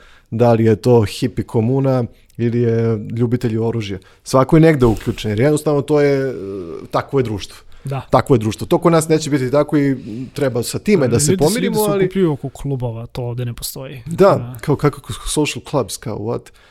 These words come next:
Speaker 1: Ovde imaš i to da su ljudi naviknuti na državizam, sve će država ti uradi, da ti napravi ulicu, da ti posadi cvet, da ti promeni cevi ovamo, da ti organizuje kulturni događaj i tako dalje.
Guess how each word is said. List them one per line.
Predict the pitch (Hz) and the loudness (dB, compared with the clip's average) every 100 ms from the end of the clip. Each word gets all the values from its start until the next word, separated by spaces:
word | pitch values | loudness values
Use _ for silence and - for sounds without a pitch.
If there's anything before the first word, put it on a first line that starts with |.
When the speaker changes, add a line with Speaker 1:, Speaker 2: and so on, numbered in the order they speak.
| _ - | _ -2
Speaker 1:
Ovde | 135 139 | 0 4
imaš | 147 151 151 | 2 2 -2
i | |
to | 151 160 | 2 4
da | 151 | 6
su | 147 147 | 2 0
ljudi | 147 147 | 0 2
naviknuti | 139 139 - 143 131 139 | 2 0 -4 -4 -2 -2
na | 135 | -2
državizam, | 117 113 131 123 127 127 117 113 95 | -4 -2 0 2 0 0 -2 -6 -6
sve | - - | -6 -6
će | - 123 | -4 -6
država | 117 123 120 | -2 -2 -2
ti | - | 0
uradi, | 120 110 120 | -2 -2 -6
da | 117 | -10
ti | 113 | -6
napravi | 117 113 117 110 | -6 -4 -4 0
ulicu, | 139 151 139 | 2 2 2
da | 127 | -4
ti | 123 | -4
posadi | 123 120 120 110 | -4 -4 -6 -6
cvet, | - 139 147 | -4 -2 0
da | 113 117 | 0 -4
ti | - | -4
promeni | 117 123 123 120 113 110 107 | -6 -4 -4 -4 -6 -6 -8
cevi | - 135 110 107 | -4 -4 -4 -4
ovamo, | 107 131 156 151 - - - - - | -4 -2 -2 -4 -4 -16 -20 -20 -10
da | 123 135 | 0 0
ti | 135 | 0
organizuje | 120 131 127 120 | -2 0 0 -2
kulturni | 127 123 123 110 | -4 -6 -4 -2
događaj | 120 113 101 113 | -2 -2 -4 -6
i | 104 | -6
tako | 104 - | -8 -6
dalje. | 113 113 | -4 -4